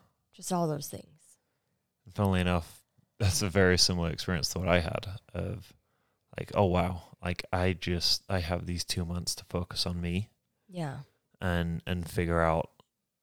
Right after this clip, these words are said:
Speaker 2: life a little bit, figure out myself and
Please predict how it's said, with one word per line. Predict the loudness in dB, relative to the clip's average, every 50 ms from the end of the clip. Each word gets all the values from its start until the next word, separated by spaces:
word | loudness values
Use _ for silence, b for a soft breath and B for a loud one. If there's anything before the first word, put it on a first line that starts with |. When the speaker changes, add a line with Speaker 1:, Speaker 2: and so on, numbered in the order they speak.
| _ _ _ _ _ _ _ _ _ _ _ _ _ _ _ _ -10
Speaker 2:
life | -8 -6 -2 -2 -2 -2 -2 -2
a | 0
little | 2 4 4 4 4 4 4
bit, | 4 4 2 2 -2 -6 _ _ _
figure | -12 -8 -4 -2 0 0 2
out | 2 0 0 -4 -6 _ _ _ _ -20 _ _ _ _ _ _ -10
myself | -6 -2 0 0 2 2 2 2 2 0 -4 -4 -2
and | -2 -2 -2 -2 -4 -6 -6